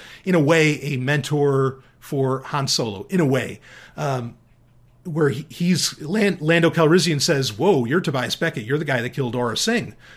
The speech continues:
Aurra Sing, who the hell's Aurra Sing? Well, two things. One, you, you knew Aurra Sing from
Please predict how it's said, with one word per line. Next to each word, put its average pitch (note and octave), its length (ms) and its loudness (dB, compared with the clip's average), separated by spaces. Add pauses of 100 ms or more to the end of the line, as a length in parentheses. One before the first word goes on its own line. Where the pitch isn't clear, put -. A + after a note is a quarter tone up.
(240)
Aurra F#3 200 4
Sing, B3 260 4
who F3 140 4
the G#3+ 60 8
hell's G#3+ 220 6
Aurra A3 200 4
Sing? F3 360 0
Well, E3+ 260 2
two A#3 220 2
things. B2+ 260 -4
One, F#3 460 2
you, E3 160 -2 (600)
you F#3+ 160 2
knew A3+ 240 6
Aurra F#3+ 240 2
Sing F3 300 0
from C#3+ 400 -2